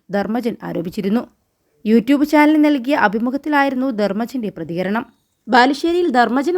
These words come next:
വന്നാൽ ജില്ലയിലാകെ തെരഞ്ഞെടുപ്പ് രംഗത്ത് പുത്തൻ ഉണർവുണ്ടാകുമെന്നാണ് അന്ന് യു ഡി എഫ് നേതൃത്വം വിലയിരുത്തിയിരുന്നത്.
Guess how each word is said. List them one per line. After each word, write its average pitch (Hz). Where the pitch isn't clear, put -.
വന്നാൽ 330
ജില്ലയിലാകെ 285
തെരഞ്ഞെടുപ്പ് 247
രംഗത്ത് 285
പുത്തൻ 294
ഉണർവുണ്ടാകുമെന്നാണ് 269
അന്ന് 202
യു 190
ഡി 214
എഫ് 240
നേതൃത്വം 247
വിലയിരുത്തിയിരുന്നത്. 185